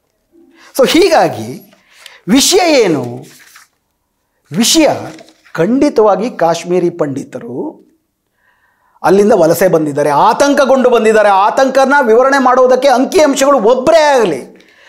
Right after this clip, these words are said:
ಒಂದು ದೊಡ್ಡ ಕಾಶ್ಮೀರದಲ್ಲಿ majority ಇರುವುದು ಮುಸ್ಲಿಮರೇ, ಒಂದು ಬಹುಸಂಖ್ಯಾತ ಸಮುದಾಯ, ಕಾಶ್ಮೀರಿ ಪಂಡಿತರು ಅತ್ಯಂತ ಅಲ್ಪಸಂಖ್ಯಾತ ಸಮುದಾಯ ಕಾಶ್ಮೀರದಲ್ಲಿ. ಒಂದು ಬಹುಸಂಖ್ಯಾತ ಸಮುದಾಯ,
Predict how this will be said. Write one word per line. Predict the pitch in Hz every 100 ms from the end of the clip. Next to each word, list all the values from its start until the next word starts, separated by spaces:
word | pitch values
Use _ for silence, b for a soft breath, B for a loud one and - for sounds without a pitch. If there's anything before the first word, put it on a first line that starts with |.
| b
ಒಂದು | 175 226
ದೊಡ್ಡ | 208 277 - 185 175 B B
ಕಾಶ್ಮೀರದಲ್ಲಿ | - 180 214 285 330 320 311 339
majority | 262 196 285 330 311
ಇರುವುದು | 320 320 320 349
ಮುಸ್ಲಿಮರೇ, | 359 - 359 311 170 - - - _ _ b b
ಒಂದು | 226 330
ಬಹುಸಂಖ್ಯಾತ | 208 135 285 320 339 330 339 339 330
ಸಮುದಾಯ, | 294 277 226 170 131 180 330 B B
ಕಾಶ್ಮೀರಿ | 262 311 320 349
ಪಂಡಿತರು | 320 311 330 311
ಅತ್ಯಂತ | - 320 320
ಅಲ್ಪಸಂಖ್ಯಾತ | 320 311 294 294 302 294
ಸಮುದಾಯ | 240 254 240 202
ಕಾಶ್ಮೀರದಲ್ಲಿ. | 190 185 185 190 156 135 120 - _ B B
ಒಂದು | 247 311
ಬಹುಸಂಖ್ಯಾತ | 175 156 240 320 330 320 330 330
ಸಮುದಾಯ, | 294 285 277 269